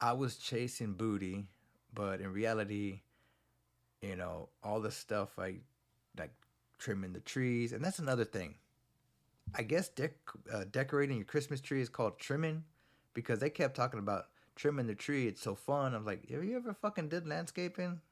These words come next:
Fuck, that shit's, like, why the fuck are you gonna trim a tree? It's already dead. I mean, it's already there." But it, <laughs> I guess it's, uh, I guess it's a way of saying decorating the tree. So that's the whole thing.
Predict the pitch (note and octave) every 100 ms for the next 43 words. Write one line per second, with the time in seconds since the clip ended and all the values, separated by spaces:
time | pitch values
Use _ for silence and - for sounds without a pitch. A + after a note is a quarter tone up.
0 | _ - - C4 - F3 G3+ G#3+ - G2+
1 | - C3+ D3 A#3 A#3 A3+ A3+ G3 - F#3
2 | D#3+ G3+ C3+ E3+ E3+ C3+ C3 C#3+ - _
3 | _ _ _ A2+ A2+ A2+ C#3 B2+ G#2+ B2
4 | E2+ - _ _ - - _ - B2 A#2
5 | A#2 A2+ - - - - - C3+ C3 C#3+
6 | C3 - - - _ _ _ _ - A2
7 | G2+ F#2+ - _ _ _ _ _ _ _
8 | - G2+ A#2 B2+ B2 A#2+ A#2 A#2+ A2 B2
9 | A#2+ G#2 G#2 B2 A2+ A2+ G#2+ - A2 F2+
10 | - - G2+ C3 - A2+ A2 F#2+ E2 D#2+